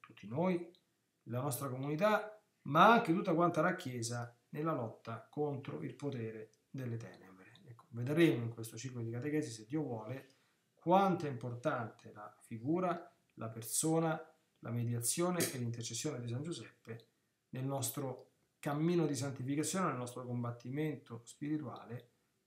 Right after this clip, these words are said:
personale, ripeto, e soprattutto della Chiesa in quanto tale. Le porte degli inferi non prevarranno, certamente,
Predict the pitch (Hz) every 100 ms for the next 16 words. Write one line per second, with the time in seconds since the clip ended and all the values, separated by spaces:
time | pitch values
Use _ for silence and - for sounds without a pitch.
0 | _ - 196 214 - - 196 151 123 123
1 | 160 175 - 156 160 120 110 - - 123
2 | 117 - 151 147 143 117 135 123 - _
3 | _ _ _ - 131 143 139 - 139 131
4 | 151 147 - - 156 139 127 117 127 117
5 | 98 - - _ _ _ _ _ _ -
6 | 123 175 190 170 156 151 180 180 147 143
7 | 131 135 135 - 165 135 113 131 185 -
8 | - 123 117 131 110 92 - 156 165 -